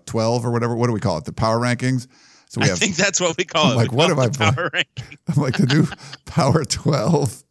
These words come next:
Speaker 1: I'm trying to make some shit up here. Um, new <laughs> power twelve.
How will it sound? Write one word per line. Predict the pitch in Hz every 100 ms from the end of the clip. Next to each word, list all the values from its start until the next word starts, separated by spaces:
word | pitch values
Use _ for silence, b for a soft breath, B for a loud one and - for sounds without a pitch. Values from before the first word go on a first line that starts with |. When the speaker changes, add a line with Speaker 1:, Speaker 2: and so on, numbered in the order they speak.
| B 139 143 139 135 -
Speaker 1:
I'm | 127
trying | 135 110
to |
make | 98 104
some | - 104
shit | - 113 107
up | 107 104
here. | 104 107
Um, | 113 113 107 120
new | 240
<laughs> | - - -
power | - 208
twelve. | - 151 - 220 269 - 196 -